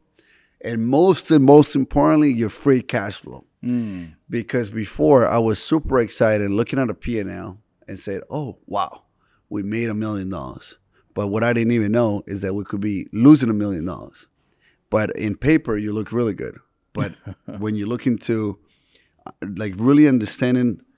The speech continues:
Speaker 1: your financials now is critical. Because again, I'll go back when I had a year when we had a million dollars in profit margins, but we were actually losing money.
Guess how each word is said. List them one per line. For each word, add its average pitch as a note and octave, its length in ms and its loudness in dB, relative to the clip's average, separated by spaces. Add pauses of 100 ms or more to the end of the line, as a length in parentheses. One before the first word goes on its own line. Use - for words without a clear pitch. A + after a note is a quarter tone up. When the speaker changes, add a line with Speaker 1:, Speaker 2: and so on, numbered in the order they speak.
(220)
Speaker 1:
your A2 160 -4
financials A#2+ 580 -4
now C3+ 200 2
is G2 120 -4
critical. F#2+ 540 -6
Because G#2 240 -6
again, A2 180 -4
I'll G2 140 -8
go A#2 180 0
back A#2 260 -4
when G#2 240 -4 (380)
I G#2 120 -4
had A2+ 240 0
a G#2 80 -4
year A#2 280 0
when G2 360 -2 (380)
we G#2 140 -4
had A2 160 2
a G2+ 60 -2
million A#2+ 360 2
dollars A#2+ 260 0
in G2 100 -4
profit A2 340 4
margins, G2+ 640 -2 (460)
but G2 100 -4
we A2 140 -2
were G#2+ 120 0
actually A2 360 -4
losing G#2+ 340 0
money. G#2+ 320 -2